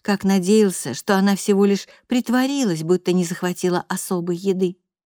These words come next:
Мы вместе сидим и завтракаем. Мама закатала клапан палатки, чтобы мы могли смотреть на деревья.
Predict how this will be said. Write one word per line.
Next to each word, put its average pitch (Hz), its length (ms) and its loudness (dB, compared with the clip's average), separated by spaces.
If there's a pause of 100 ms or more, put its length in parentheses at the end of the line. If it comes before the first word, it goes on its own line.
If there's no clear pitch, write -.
(720)
Мы 320 200 4
вместе 240 360 2
сидим 202 380 2
и 180 40 2
завтракаем. 165 720 -4 (760)
Мама 214 300 2
закатала 196 540 0
клапан 190 420 -2
палатки, 196 480 -2
чтобы 185 320 -2
мы 202 140 2
могли 185 280 0
смотреть 175 500 -6
на 180 100 -4
деревья. 165 600 -4